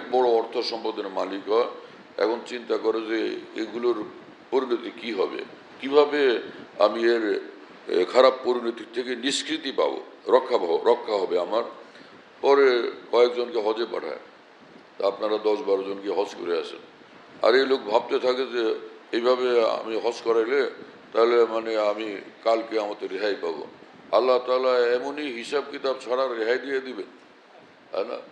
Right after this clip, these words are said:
কোরআন শরীফে তো আল্লাহ পাক বলছেন যে কালকে আমাদের তোমাদের, আহ, সব আমলের ওজন হবে, হিসাব হবে। "ওয়াল ওয়াজনু ইয়াওমাইদিনিল হক", তাই না? আল্লাহ পাক জাল্লা জালালুহু ওয়া মানাওয়ালু বলেন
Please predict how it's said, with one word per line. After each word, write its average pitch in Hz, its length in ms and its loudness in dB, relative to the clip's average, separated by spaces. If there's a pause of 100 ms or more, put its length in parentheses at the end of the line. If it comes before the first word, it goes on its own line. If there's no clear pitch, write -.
(300)
কোরআন 104 220 -4
শরীফে 120 340 -10
তো 127 80 0
আল্লাহ 117 240 -2
পাক 117 260 -4
বলছেন 135 360 -6
যে 110 260 -6 (380)
কালকে 113 380 4
আমাদের 107 440 -4 (180)
তোমাদের, 110 360 -4
আহ, 95 480 -4 (120)
সব 131 200 0
আমলের 113 420 -4
ওজন 113 420 -6
হবে, 65 240 -4 (320)
হিসাব 120 300 -2
হবে। 80 220 -8 (380)
"ওয়াল 110 200 4
ওয়াজনু 113 380 0
ইয়াওমাইদিনিল 98 680 -4
হক", 107 260 -2 (680)
তাই 95 140 8
না? 127 120 0 (440)
আল্লাহ 110 240 2
পাক 120 280 4
জাল্লা 127 180 0
জালালুহু 113 400 0
ওয়া 113 80 -6
মানাওয়ালু 107 560 -2
বলেন 104 260 -4